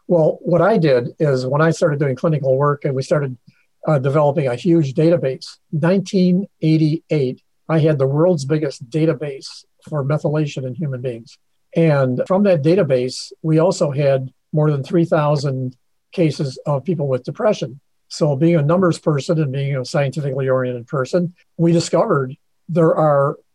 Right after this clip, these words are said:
five completely different forms of depression. This thing called depression is not,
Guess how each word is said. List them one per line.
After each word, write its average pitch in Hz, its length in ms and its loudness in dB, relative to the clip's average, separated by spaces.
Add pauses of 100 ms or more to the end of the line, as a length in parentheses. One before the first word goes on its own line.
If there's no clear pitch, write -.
five 180 560 0
completely 185 800 -2
different 160 560 -4
forms 160 480 0
of 143 140 -6
depression. 185 640 -2
This 135 140 -10
thing 175 180 2
called 147 180 0
depression 135 560 -4
is 127 240 -8
not, 147 240 -4